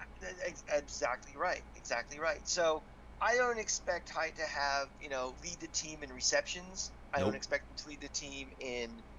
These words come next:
Speaker 1: yards. I don't expect him to lead the team in touchdown catches. But I think because of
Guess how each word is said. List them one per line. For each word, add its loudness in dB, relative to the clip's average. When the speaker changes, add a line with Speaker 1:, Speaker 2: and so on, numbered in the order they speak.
Speaker 1:
yards. 8
I 6
don't 2
expect 2
him -6
to -4
lead -6
the -8
team -4
in -8
touchdown 2
catches. -2
But 8
I 2
think -8
because 2
of 4